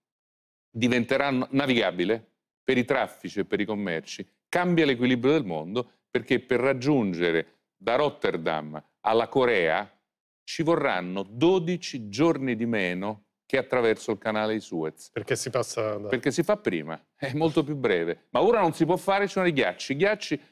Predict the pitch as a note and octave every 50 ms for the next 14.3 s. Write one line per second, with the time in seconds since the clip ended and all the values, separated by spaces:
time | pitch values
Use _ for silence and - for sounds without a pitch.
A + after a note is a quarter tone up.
0 | _ _ - C#3+ B2 - F3 D#3+ D#3 D3+ - - - D#3 E3 E3+ E3+ D3+ B2+ A#2
1 | G#2 F#2+ - - _ _ - D3+ D#3 D#3+ D#3 D3 D3+ C3+ - D3 C3 C#3 D3 D#3
2 | E3 D#3 C3 G#2+ - A#2+ G#2+ - D3 C3 B2+ D#3 D3+ B2+ G#2+ G2 F#2+ F2+ - _
3 | _ _ - - C3 D#3+ E3 D3+ - C#3+ B2+ C3 C3+ C#3+ C#3+ C#3+ B2+ G#2+ - -
4 | F#2 E2+ G#2 G#2 G2 G2+ - - G2+ A#2+ C3+ C3+ B2+ - - - - E2 D2+ -
5 | _ - - - - C3+ C3 B2 G#2 F2+ D#2+ E2 - A2 A2+ B2 B2+ C3 A#2+ G#2+
6 | F2+ E2 - - E2+ - _ _ _ _ _ _ - D#3 D#3 - - E3 C#3+ C#3
7 | D3+ F#3+ F3 C3+ G#2 F2+ F2 E2 - _ _ _ _ - - D#3 D3 - - -
8 | - G3+ F#3+ F#3+ - - E3+ D#3 D3 C3 D3 D3+ D3+ C3+ C#3+ C#3+ C#3 D3 D3+ C#3+
9 | A#2+ G2 - - _ _ _ _ _ _ - D3 D#3+ D3+ C3+ - - A#2+ G2+ F#2
10 | - - F#2 F#2 F#2+ G2+ - - - A#2+ A2+ C3 C3 D#3 E3+ E3+ D#3 C#3 - C3+
11 | A#2+ A2+ B2 C3 C#3+ D3 C#3+ C#3 - - F#3 F3+ - - D3+ C3+ B2 - - C3+
12 | B2 C#3+ D#3 D#3 D3+ C3 B2 B2 A2+ G#2+ G#2 G#2 G#2+ A2+ A#2 A#2+ A#2+ A#2 - _
13 | _ - G3+ G3+ G3 F#3+ F3+ D3 C3 G#2 - G#2+ F#2 F2+ F#2 E2 - F#2 D#2 D2
14 | D2 D2 C#2+ D#2 F2+ G2